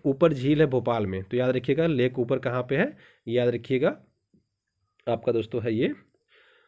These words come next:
अ, भोपाल मध्य प्रदेश में, ठीक है। उसके अलावा गवर्नर कौन है? लालजी टंडन, एक नवंबर उन्नीस सौ छप्पन को बना था, कैपिटल भोपाल है।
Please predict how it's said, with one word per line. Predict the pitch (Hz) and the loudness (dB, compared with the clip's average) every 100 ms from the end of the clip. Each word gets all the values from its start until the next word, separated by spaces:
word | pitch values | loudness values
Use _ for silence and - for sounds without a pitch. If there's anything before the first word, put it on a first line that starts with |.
| _ _ 98 | _ _ -6
अ, | 98 98 101 - _ - | -4 -2 -4 -6 _ -14
भोपाल | 139 139 123 120 110 | -4 -2 0 0 2
मध्य | 131 127 | 2 2
प्रदेश | 104 92 92 | 0 -2 -6
में, | 90 | -12
ठीक | 95 185 | -2 0
है। | 165 98 - _ - _ | 0 -4 -14 _ -20 _
उसके | 123 123 | -2 2
अलावा | 156 139 | 2 4
गवर्नर | 131 135 165 | 2 4 2
कौन | 165 180 | 2 2
है? | |
लालजी | 143 117 120 | 2 0 -2
टंडन, | 123 117 147 220 | -2 -2 -2 -2
एक | 202 117 127 | -2 -2 0
नवंबर | 117 113 117 | -2 0 0
उन्नीस | 117 | -2
सौ | 120 | -6
छप्पन | 117 107 113 | -6 -4 -4
को | 110 | -2
बना | 110 | -4
था, | 117 156 | -4 -4
कैपिटल | 110 110 | -4 -4
भोपाल | 107 104 107 113 | -4 -4 -4 -4
है। | 135 | -4